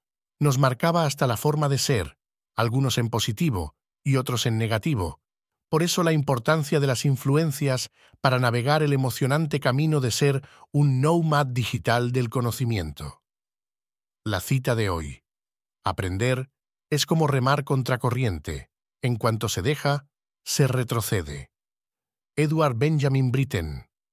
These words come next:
En una época donde el cambio es la única constante y la adaptabilidad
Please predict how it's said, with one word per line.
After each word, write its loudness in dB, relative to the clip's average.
En 2
una 2
época 0
donde 0
el -2
cambio 2
es -2
la 0
única 0
constante -2
y 0
la 2
adaptabilidad 0